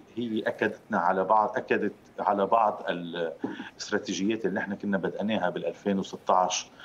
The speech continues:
و، آه، حتى اليوم، يلي هي الاستثمار، الاستثمار في التكنولوجيا، الاستثمار في البعد الرقمي، الاست-، الاستثمار في الإنسان وفي، آه، في فرق العمل، وبنفس الوقت الاستثمار في خبرة التسوق أو تجربة التسوق.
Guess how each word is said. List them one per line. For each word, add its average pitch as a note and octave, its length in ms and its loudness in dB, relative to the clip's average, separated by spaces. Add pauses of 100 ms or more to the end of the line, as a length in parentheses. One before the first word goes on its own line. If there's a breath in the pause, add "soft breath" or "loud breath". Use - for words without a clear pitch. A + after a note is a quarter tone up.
(240 loud breath)
و، F2 120 4
آه، F2 760 4 (120)
حتى - 340 0
اليوم، F2 320 2
يلي F#2 200 0
هي G2+ 300 4
الاستثمار، G2+ 800 2 (340 loud breath)
الاستثمار G2 540 0
في G2 240 0
التكنولوجيا، G2 720 0
الاستثمار F#2+ 540 -2
في - 100 -12
البعد E2+ 260 0
الرقمي، G2 400 -2
الاست-، F#2+ 300 -4
الاستثمار G2+ 880 -2
في F#2 240 0
الإنسان G2 500 -2 (540 loud breath)
وفي، F#2 540 2
آه، F2+ 240 2
في F#2 220 -4
فرق - 360 -2
العمل، G2 380 0
وبنفس G#2+ 340 -4
الوقت G2+ 260 -2
الاستثمار F#2+ 580 -4
في G2 360 -4
خبرة F#2 320 -4 (100)
التسوق F#2 520 -4
أو F2+ 60 -4
تجربة F2+ 380 -4 (100)
التسوق. - 440 -18